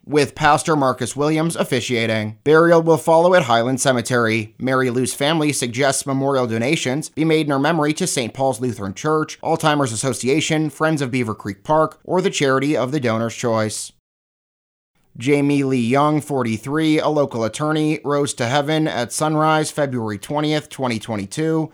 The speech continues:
at her home south of Havre, surrounded by her loved ones. Her memorial service will be two P M this Friday, the twenty-fifth, at Fifth Avenue Christian Church, with Kenny Overcast officiating. Memorial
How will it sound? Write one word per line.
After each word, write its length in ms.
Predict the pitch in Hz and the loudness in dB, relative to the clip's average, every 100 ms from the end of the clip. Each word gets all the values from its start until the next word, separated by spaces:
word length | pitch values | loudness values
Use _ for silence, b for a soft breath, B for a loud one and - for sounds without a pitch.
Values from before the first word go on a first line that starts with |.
| - | -2
at 140 | 143 | 0
her 100 | 160 | 2
home 300 | 147 156 170 | 2 2 2
south 300 | - 127 117 | 2 2 2
of 100 | 156 | -2
Havre, 420 | 135 120 110 107 101 | 0 0 2 -2 -4
surrounded 560 | - 151 135 135 156 | -4 0 2 0 0
by 120 | 131 | 2
her 140 | 135 151 | 2 2
loved 260 | 131 113 | 0 -2
ones. 420 | 123 120 113 110 - | -2 -2 -2 -4 -6
Her 100 | 160 | -2
memorial 440 | 170 156 147 127 | 0 2 2 0
service 520 | 110 - 151 143 - - | -2 -2 0 0 -4 -6
will 100 | 160 | -2
be 160 | 175 | 0
two 200 | 160 190 | 0 -4
P 200 | 170 135 | -2 -2
M 140 | 143 139 | 0 0
this 160 | 123 | -2
Friday, 380 | - 143 147 151 | 0 4 4 4
the 100 | 139 | 0
twenty-fifth, 640 | - 117 101 - 151 151 - | -2 -4 -6 -2 -2 -2 -4
at 100 | - | -6
Fifth 220 | - 160 143 | -2 0 2
Avenue 320 | 147 151 156 | 2 0 -4
Christian 380 | - 113 110 101 | -4 -6 -6 -6
Church, 480 | - 160 156 - - | 0 0 -2 -6 -4
with 200 | 175 180 | -4 0
Kenny 280 | 185 175 180 | 0 0 0
Overcast 560 | 156 156 - 120 113 | 0 -2 0 0 0
officiating. 680 | 147 131 120 123 113 110 107 b | -4 -2 -2 -2 0 -2 -4 b
Memorial 500 | - 175 160 151 127 | -4 2 4 4 2